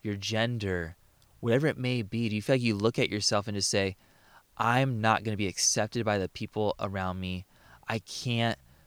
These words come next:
I won't be accepted by God. I can't move forward in this Christian faith because I don't fit the same build as these people who really did make a difference, so this isn't for me."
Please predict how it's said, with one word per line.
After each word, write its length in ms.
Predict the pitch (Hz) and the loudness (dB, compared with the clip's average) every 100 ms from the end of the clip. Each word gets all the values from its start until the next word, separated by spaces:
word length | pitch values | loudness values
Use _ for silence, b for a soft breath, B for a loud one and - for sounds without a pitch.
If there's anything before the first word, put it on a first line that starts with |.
| b b - | b b -4
I 100 | 117 | 4
won't 160 | 170 143 | 4 6
be 80 | 123 | 4
accepted 280 | - 127 | 4 -2
by 160 | 104 98 | -2 -4
God. 520 | 90 120 131 170 87 | -2 -2 2 2 0
I 100 | 90 | -4
can't 440 | - - 156 123 - _ _ _ - | -6 -4 -2 -2 -6 _ _ _ -8
move 280 | 107 180 240 | -2 0 0
forward 540 | - 117 104 101 98 | 2 4 6 4 0
in 360 | - 110 104 98 b b b b | -4 -6 -6 -10 b b b b
this 160 | 110 - | -4 -2
Christian 320 | 120 - 107 | -4 -4 -4
faith 200 | 113 113 | -2 -4
because 260 | 110 110 - | -2 -4 -4
I 180 | - 123 | -4 0
don't 220 | 151 113 | 2 0
fit 420 | - - 131 123 - | -4 -4 0 0 -2
the 120 | 104 | -2
same 600 | - 117 117 117 113 110 _ b b b 95 - | 0 0 0 -4 -6 -8 _ b b b -16 -2
build 500 | 120 123 117 101 90 | 4 6 6 4 0
as 200 | 95 104 | -2 -4
these 140 | 98 | -6
people 540 | - 113 - 104 92 - b b b | -6 -8 -4 -4 -4 -8 b b b
who 140 | 131 | -4
really 260 | 107 113 107 | 0 2 2
did 200 | 104 101 | 0 -2
make 180 | 95 92 | -4 -8
a 60 | |
difference, 500 | 82 95 - 90 82 | -6 -6 -4 -6 -4
so 80 | - | -2
this 180 | 98 98 | -2 -4
isn't 280 | 98 92 82 | -6 -8 -12
for 240 | 95 95 | -8 -8
me." 300 | 92 80 76 | -8 -10 -14